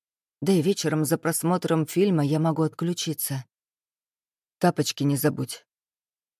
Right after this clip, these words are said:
Войдя в дом, подталкивает ко мне свою домашнюю обувь. Слегка качает головой, недоволен собой. Оставаться серьёзной проблематично. Главным разочарованием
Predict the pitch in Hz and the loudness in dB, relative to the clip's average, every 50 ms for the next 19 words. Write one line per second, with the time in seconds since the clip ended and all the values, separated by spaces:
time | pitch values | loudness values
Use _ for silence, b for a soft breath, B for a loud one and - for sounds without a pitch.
0 | _ _ 143 165 165 160 139 156 160 151 147 135 165 185 196 190 - - 175 165 | _ _ 2 4 4 4 6 4 2 2 2 2 2 2 2 2 0 -2 -4 -4
1 | - _ 208 202 202 - - 165 147 156 147 - _ - 160 165 175 202 196 - | -2 _ -2 -2 0 0 -2 2 2 2 2 2 _ 2 2 2 2 2 0 0
2 | 147 151 151 160 156 151 156 151 156 156 143 - - 160 160 165 - - 175 151 | 0 2 2 2 2 2 2 2 2 0 -2 -2 0 0 0 0 0 -2 -2 -2
3 | 131 131 120 - - _ _ _ _ _ _ _ _ - - 190 190 - - 220 | -2 -4 -8 -8 -12 _ _ _ _ _ _ _ _ -6 -2 -2 -2 -2 -2 -4
4 | 208 - 135 - - 180 170 151 - - - 143 139 139 131 160 180 180 143 - | -4 -4 -6 -4 -2 -2 -2 -2 -2 -2 -2 0 0 0 0 0 -2 -2 -4 -8
5 | _ _ _ _ - 170 180 170 202 208 214 185 131 135 139 131 - 175 165 160 | _ _ _ _ 2 2 4 4 2 2 2 0 0 0 -2 -2 -2 -4 -2 -2
6 | 151 127 123 - _ _ _ _ _ _ _ _ _ _ _ _ _ _ _ - | -4 -4 -4 -10 _ _ _ _ _ _ _ _ _ _ _ _ _ _ _ -8
7 | 196 - - 220 247 262 247 - 180 165 - - 185 175 180 196 220 214 170 175 | -4 -2 0 0 0 0 -2 -2 -4 -2 0 0 2 2 4 4 4 4 4 2
8 | 175 165 160 - - 170 170 147 160 165 165 165 160 156 - 185 170 - - - | 2 2 2 2 2 2 2 4 4 4 4 2 2 0 -4 -6 -6 -6 -4 -4
9 | 131 117 113 - _ _ _ _ _ _ _ _ _ _ _ _ - 170 170 175 | -4 -4 -6 -10 _ _ _ _ _ _ _ _ _ _ _ _ 4 6 6 6
10 | 165 170 170 170 170 170 156 160 - - 170 160 160 151 175 190 180 160 147 139 | 6 6 4 4 4 2 0 0 0 0 0 2 2 2 2 2 2 2 2 0
11 | 127 | -2